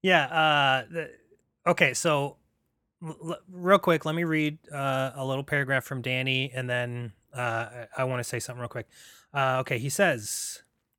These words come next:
oh, this is how he opens up his essay. "There were three films I saw repeatedly as a child in the mid-fifties. The Searchers, Rebel Without a Cause, and Land of the Pharaohs. They impressed me equally.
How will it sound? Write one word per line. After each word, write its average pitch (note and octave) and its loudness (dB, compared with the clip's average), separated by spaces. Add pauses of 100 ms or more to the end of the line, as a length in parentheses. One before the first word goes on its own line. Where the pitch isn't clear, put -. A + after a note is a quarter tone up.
oh, F#3 6
this F#3+ 2
is G#3+ 0
how F3 4
he D#3+ 2
opens D3 -2
up B2+ -6
his A2+ -6
essay. G#2 -10 (440)
"There D3 0
were C3+ 0
three D4 4
films G#3+ 2
I F3 2
saw E3+ 2
repeatedly F#3+ 0
as E3 -2
a D3+ -2
child D#3 0
in D3 0
the C#3 -2
mid-fifties. C#3 -4
The C3+ -8
Searchers, A3+ -2 (160)
Rebel D#3+ 2
Without D#3+ 0
a D3 -4
Cause, D3+ 0
and C3+ -4
Land F3+ -2
of D3+ -6
the D3+ -6
Pharaohs. C#3 -6 (800)
They D3 0
impressed F#3+ 0
me F3 -4
equally. B2 -6